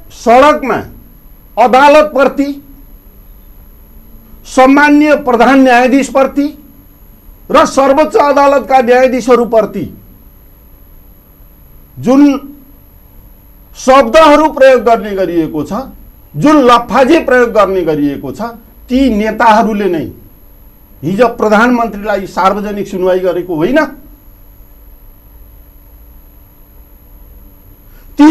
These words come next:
नेताहरूले नै न्यायाधीश नियुक्ति गरेको होइन, जो आज सर्वोच्च अदालतमा छन्।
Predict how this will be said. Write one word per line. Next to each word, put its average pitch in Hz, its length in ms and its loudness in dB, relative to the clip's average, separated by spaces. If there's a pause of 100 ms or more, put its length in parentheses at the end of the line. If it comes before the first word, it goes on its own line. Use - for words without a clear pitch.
नेताहरूले 269 800 2
नै 311 180 2
न्यायाधीश 269 500 2
नियुक्ति 277 340 0
गरेको 269 400 4
होइन, 262 200 2 (760)
जो 170 120 2
आज 285 300 4 (100)
सर्वोच्च 277 400 2
अदालतमा 254 600 2
छन्। - 420 -8